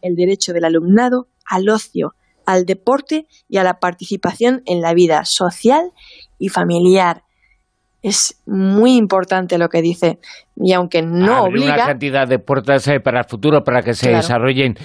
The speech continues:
Speaker 2: Normalmente hablamos, eh, de, eh, descubrimientos científicos a partir de los cuales hay leyes. En este caso... y hay muchos, eh, hay leyes, eh, que, eh, se sustentan eso después en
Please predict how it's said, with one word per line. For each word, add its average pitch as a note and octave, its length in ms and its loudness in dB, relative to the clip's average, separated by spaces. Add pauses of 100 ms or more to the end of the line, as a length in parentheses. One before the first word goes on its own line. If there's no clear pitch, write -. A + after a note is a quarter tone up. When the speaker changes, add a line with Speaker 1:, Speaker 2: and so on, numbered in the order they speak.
(180)
Speaker 2:
Normalmente B2+ 580 0
hablamos, C#3 480 -2
eh, C3+ 180 2
de, C3 280 -2 (240)
eh, B2 200 0
descubrimientos C3+ 640 -2
científicos D3 680 0
a C#3+ 160 0
partir C#3 260 -6
de C3 80 -2
los B2+ 140 -2
cuales C#3 320 0
hay C#3 100 4
leyes. D3 480 0 (260)
En A#2 180 0
este B2 220 -2
caso... C3+ 500 0 (460)
y B2 180 -2
hay F#2 120 0
muchos, C3 460 0
eh, C#3 180 0 (240)
hay A2 460 -2
leyes, D3 580 0
eh, D3 220 2
que, C#3 280 0 (260)
eh, A2 200 0
se C3 220 -2
sustentan A#2+ 720 -2
eso B2 480 0
después C3+ 420 0
en C3 320 0